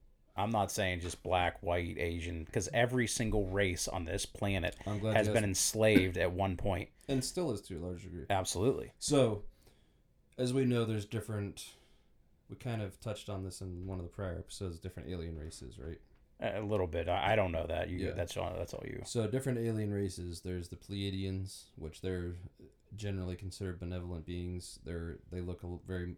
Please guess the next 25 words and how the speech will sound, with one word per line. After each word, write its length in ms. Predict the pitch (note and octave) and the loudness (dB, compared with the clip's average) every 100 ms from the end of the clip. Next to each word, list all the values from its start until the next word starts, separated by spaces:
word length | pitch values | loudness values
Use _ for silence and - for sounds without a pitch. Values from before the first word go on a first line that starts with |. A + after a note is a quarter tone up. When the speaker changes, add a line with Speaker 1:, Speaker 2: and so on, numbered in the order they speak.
| - | -10
Speaker 2:
human-like. 640 | - F#2+ F2 E2+ F2 - - - - - - - | -8 -6 -4 -6 -8 -10 -20 -20 -20 -20 -20 -10
Um, 500 | E2+ D#2+ D#2+ D#2+ D#2 D#2+ - | -4 -4 -4 -8 -10 -14 -10
and 160 | - F2 | -4 -2
then 100 | E2+ | -2
there's, 200 | F2 E2 | -4 -4
like, 260 | E2+ D#2+ - - - | -6 -6 -14 -20 -12
the 160 | F#2 F#2 | -4 -2
Orion 460 | G2 G#2+ C3 A#2 G2 | 0 2 2 2 0
group 300 | G2 F#2+ F#2+ | -2 -4 -2
is 220 | F2+ E2+ | -6 -6
the 100 | F2+ | -8
big 220 | F#2 F2+ | -4 -4
one, 100 | D#2 | -4
Orion's 360 | C2+ F2+ F#2 E2+ | -4 -2 -2 -4
Belt, 300 | F2 C#2+ - - - | -8 -8 -12 -20 -8
Speaker 1:
Mm-hmm. 160 | A#2 G#2+ | -4 -4
Speaker 2:
right? 200 | F2 - _ - E2+ | -4 -8 _ -16 -10
The 100 | E2+ | -6
Orion 420 | F2 F2+ F2 F2 - | -2 -2 -4 -8 -6
constellation. 680 | E2+ - E2+ E2 - - F2+ - - - - - - - - - | -8 -8 -8 -8 -10 -14 -14 -20 -20 -20 -20 -20 -20 -20 -18 -8
It's 260 | F#2 - - | -8 -8 -10
generally 640 | G#2+ G2+ G2+ F#2 F2+ F2 | -4 -2 0 0 -2 -2
a 40 | |
negative 520 | F2+ F2+ F2 E2 D2 D2+ - - - - - - | -2 -4 -4 -4 -6 -10 -18 -20 -20 -20 -20 -10
place. 460 | F#2 D#2+ F2 - | -8 -8 -12 -14